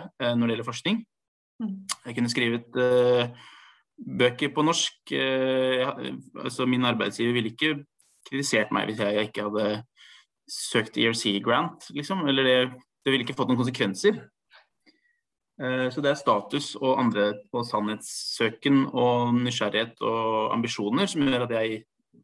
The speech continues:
Speaker 1: løper etter eksterne forskningsmidler, for eksempel, da.
Speaker 2: Mm.
Speaker 1: Så, så, ja.
Speaker 2: Men, eh, eh, kan du si noe om hva som kan være positivt med å være midlertidig ansatt?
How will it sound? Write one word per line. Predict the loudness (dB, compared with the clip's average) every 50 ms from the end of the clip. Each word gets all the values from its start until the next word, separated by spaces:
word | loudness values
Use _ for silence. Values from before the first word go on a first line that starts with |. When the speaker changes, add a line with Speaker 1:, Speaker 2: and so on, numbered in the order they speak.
| -20 -20 -20 -20 -16 -10
Speaker 1:
løper | -6 -2 -2 -2 -2 0 -2 -2
etter | -2 -2 -2 0 0 0
eksterne | 0 -2 0 0 0 0 0
forskningsmidler, | -4 -6 -6 -6 -10 -12 -12 -12 -12 -10 -12
for | -10 -10
eksempel, | -10 -12 -10 -8 -8 -8
da. | -8 -10 _ _ _ _ _ _ _ _ -10 -8
Speaker 2:
Mm. | -8 -8 -8 -10 -16 _
Speaker 1:
Så, | _ -16 -16 -16 -16 -20 -20 -14
så, | -6 -2 -2 0 0 0 -2
ja. | -2 -4 -6 _ _ _ _ _ _ _ _ _ _ _ _ _ _ _ _ _ _ _ _ _ _ _ _ _ _ _ _ _ _ _ _ _ _ -4
Speaker 2:
Men, | -4 -2 0 2 4
eh, | 4 4 2 2 2 2
eh, | 2 4 4 4 2 0 -2
kan | 0 -2 0 0 0
du | -2
si | -2 -4 -6 -6 -4 -2 0
noe | 0 2 0 0
om | 0 0 2
hva | 2 2 2 2
som | -2 -6 -6 -6 0
kan | 0 0 2 4
være | 4 4 4 2 -2 -6 -8
positivt | _ -18 -12 -8 -8 -8 -8 -8 -8 -6 -2 -2 -2 -2 -2 -8 -2
med | 2 2
å | 4 4
være | 6 6 6 6 6 4 2 0 -2
midlertidig | -2 -2 -2 -2 -4 -6 -6 -6 -6 -4 -4
ansatt? | -4 -4 -4 -2 0 0 0 0 -2 -10